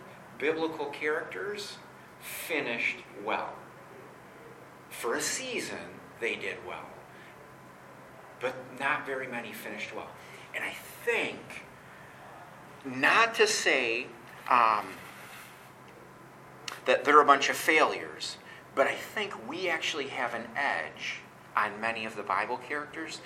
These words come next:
in the fact that we have the Holy Spirit in our lives, and that the Holy Spirit stays with us throughout the entirety. So when I, when I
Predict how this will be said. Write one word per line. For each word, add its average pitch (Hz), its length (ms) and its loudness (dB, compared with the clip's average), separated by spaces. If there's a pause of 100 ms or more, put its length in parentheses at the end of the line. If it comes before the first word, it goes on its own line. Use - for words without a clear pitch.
(200)
in 131 180 0
the 113 80 -6
fact 113 360 0
that - 160 -6
we 107 100 -8
have 107 180 -6
the 104 60 -6
Holy 101 320 -6
Spirit - 800 -6 (420)
in 104 140 -4
our 87 240 -2
lives, - 600 -6 (280)
and 107 80 -6
that 110 100 0
the - 60 -4
Holy 117 260 -4
Spirit 95 600 0 (260)
stays 139 680 2 (100)
with 139 280 -2
us 78 500 -6 (340)
throughout 120 800 4
the 104 100 -8
entirety. 98 520 -2 (460)
So 135 220 4 (200)
when 139 160 4
I, 120 120 6 (120)
when 123 120 2
I 107 140 2